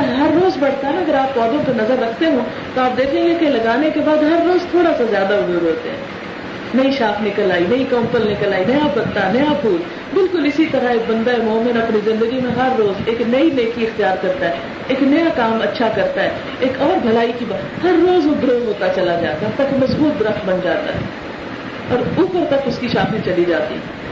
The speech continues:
پھر آپ نے دیکھا ہوگا کہ ایک بہترین درخت جو ہوتا ہے وہ فضا کی پولوشن کو بھی جذب کرتا ہے اور آکسیجن دیتا ہے۔ پھر اور کچھ نہیں، اگر اس کے پھل پھول کا موسم نہ بھی ہو تو درخت کا سایہ جو ہے، ایور گرین درخت، کیونکہ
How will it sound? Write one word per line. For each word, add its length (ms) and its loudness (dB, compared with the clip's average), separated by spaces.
پھر 100 2
آپ 180 2
نے 60 0
دیکھا 260 2
ہوگا 240 2
کہ 60 2
ایک 160 0
بہترین 420 2
درخت 280 0
جو 100 2
ہوتا 280 0
ہے 80 -4
وہ 200 4
فضا 440 0
کی 160 4
پولوشن 440 2
کو 60 2
بھی 100 2
جذب 340 0
کرتا 240 -2
ہے 300 -6
اور 80 2
آکسیجن 520 0
دیتا 220 -4
ہے۔ 60 -6
پھر 160 4
اور 280 0
کچھ 200 0
نہیں، 240 2
اگر 120 2
اس 120 -2
کے 160 0
پھل 180 4
پھول 240 4
کا 60 0
موسم 380 0
نہ 320 2
بھی 200 4
ہو 260 0
تو 60 0
درخت 580 -2
کا 60 2
سایہ 340 2
جو 120 0
ہے، 60 -4
ایور 380 0
گرین 280 -2
درخت، 440 -4
کیونکہ 200 2